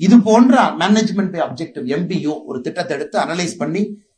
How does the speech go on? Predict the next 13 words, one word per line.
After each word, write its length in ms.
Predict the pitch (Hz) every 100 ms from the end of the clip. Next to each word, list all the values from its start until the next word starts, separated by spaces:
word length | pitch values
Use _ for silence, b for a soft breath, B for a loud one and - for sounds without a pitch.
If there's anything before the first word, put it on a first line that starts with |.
| _
மக்களுக்கு 400 | 185 202 262 240
ரத்தின 360 | 247 202 302 294
சுருக்கமாக 560 | 240 214 185 175 170 147 165
எதற்கு 260 | 240 233
இது 80 | 214
முக்கியமான 460 | 165 - 175 175 196
திட்டம் 300 | 196 160 165
என்று 140 | 151 147
சொல்லும் 240 | 147 160 143
அளவுக்கு 280 | 185 254 208
ஒரு 60 | -
புத்தகம் 320 | 143 - 123
இருக்கணும். 320 | - 147 185